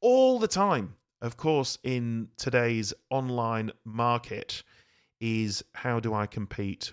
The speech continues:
with the likes of A I, Chat G P T, et cetera? Now, I'm gonna get the elephant out of the room right now before we go any further. That stuff has its place. It's cool. Of course it is. If you want to use it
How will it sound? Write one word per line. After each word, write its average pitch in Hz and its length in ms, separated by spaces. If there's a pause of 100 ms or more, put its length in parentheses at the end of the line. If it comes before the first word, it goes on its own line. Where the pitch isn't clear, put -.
with 95 400
the 104 100
likes 95 360
of 95 240
A 98 260
I, 92 420
Chat - 280
G 101 160
P 98 180
T, 98 480
et - 180
cetera? 104 420
Now, 101 180
I'm 107 80
gonna 123 140
get 123 180
the 113 100
elephant 104 400
out 117 180
of 104 60
the 104 80
room 98 380 (260)
right 127 400
now 98 220
before 101 280
we 98 80
go 101 280 (120)
any 117 160
further. 92 400 (540)
That 143 260
stuff 135 380
has 107 240
its 110 180
place. - 480
It's 165 200
cool. - 220
Of - 180
course 139 260
it - 80
is. - 160 (1120)
If 220 280
you 190 180
want 170 240
to 139 120
use 127 300
it 127 160